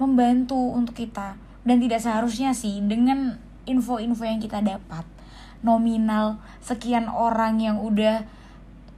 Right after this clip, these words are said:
eh, jadi O D P, jadi P D P, maupun yang udah jadi positif corona, seharusnya sih nggak bikin kita namanya,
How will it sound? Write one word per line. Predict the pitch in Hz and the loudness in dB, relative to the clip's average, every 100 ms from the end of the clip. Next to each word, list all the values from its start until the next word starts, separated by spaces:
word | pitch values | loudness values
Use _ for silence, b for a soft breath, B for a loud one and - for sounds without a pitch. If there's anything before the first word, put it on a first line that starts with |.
| - 208 | -8 0
eh, | 214 208 208 | 2 2 2
jadi | 208 208 214 | 0 -4 -2
O | 214 | -4
D | 226 247 | -4 -6
P, | 202 196 196 | -6 -8 -6
jadi | 196 196 | -6 -8
P | 196 196 | -6 -6
D | 190 | -6
P, | 190 202 202 240 247 B B B | -8 -6 -4 -6 -8 B B B
maupun | 208 196 202 214 208 | -4 -4 -2 -2 -2
yang | 190 | -2
udah | 190 190 | -6 -8
jadi | 190 190 | -8 -10
positif | 196 190 196 180 - | -12 -12 -10 -10 -10
corona, | 185 185 180 196 247 247 B B B B - | -10 -8 -6 -2 -2 -2 B B B B -12
seharusnya | - 208 208 208 233 | -4 -2 -2 -2 -4
sih | 277 | -2
nggak | 277 214 202 | 0 0 -2
bikin | 202 208 196 | -8 -8 -8
kita | 202 196 - 226 247 | -8 -12 -4 0 0
namanya, | 233 196 190 185 196 214 226 226 233 | 0 -4 -8 -8 -6 -2 0 0 -2